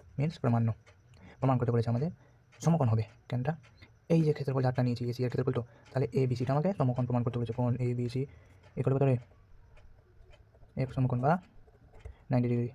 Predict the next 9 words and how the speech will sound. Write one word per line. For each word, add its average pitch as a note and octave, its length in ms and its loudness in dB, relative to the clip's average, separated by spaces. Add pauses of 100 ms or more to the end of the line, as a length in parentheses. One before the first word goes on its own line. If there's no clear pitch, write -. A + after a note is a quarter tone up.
(120)
ক্লিয়ার? B2+ 240 0 (1400)
এবার D3+ 180 4
অঙ্কন D3 260 2
করি। C#3+ 200 2 (1000)
অঙ্কন C3+ 240 0
তো C3 60 -2
আমাকে C3 160 0
করতে C3+ 180 -2
হবে, C#3 140 -2